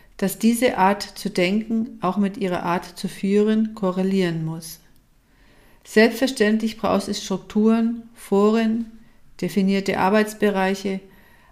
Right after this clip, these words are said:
eine sichere Finanzierungsbasis, klare Verantwortlichkeiten und transparente Kommunikationswege. Wesentlich dabei ist allerdings die Art und Weise,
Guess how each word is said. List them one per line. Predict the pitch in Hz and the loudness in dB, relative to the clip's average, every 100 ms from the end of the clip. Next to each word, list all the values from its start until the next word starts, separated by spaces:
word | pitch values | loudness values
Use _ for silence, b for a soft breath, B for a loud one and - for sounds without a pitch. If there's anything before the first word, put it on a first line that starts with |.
| - | 0
eine | 202 208 | 4 4
sichere | 214 240 247 240 | 2 0 2 0
Finanzierungsbasis, | 240 208 196 180 220 220 226 226 190 185 190 202 202 - - b b b b | 2 0 0 0 2 4 4 -2 -2 0 0 -2 -8 -12 -20 b b b b
klare | - 190 190 208 | -2 4 6 6
Verantwortlichkeiten | 220 214 190 220 226 220 214 208 - 196 190 - 208 B B B - - | 2 0 0 0 2 0 -2 -6 -4 -4 -4 -4 -6 B B B -20 -4
und | 214 214 | -2 -2
transparente | 202 185 196 - 175 175 196 214 | 0 0 0 -4 -2 -2 -2 -2
Kommunikationswege. | 208 202 196 202 220 214 180 175 - 165 156 156 156 - - - - _ _ _ _ _ _ _ B B B B B | -2 -2 -2 -2 -2 -2 -4 -4 -6 -6 -4 -6 -8 -12 -20 -20 -20 _ _ _ _ _ _ _ B B B B B
Wesentlich | 202 254 277 233 220 | 6 6 6 4 2
dabei | 190 180 180 202 | 0 2 4 2
ist | 208 | 0
allerdings | - 190 202 208 214 220 | -2 0 0 0 -2 -2
die | 196 - | -4 -2
Art | 170 180 | -2 -2
und | 190 175 | -4 -2
Weise, | 160 165 190 226 220 | -2 0 0 0 0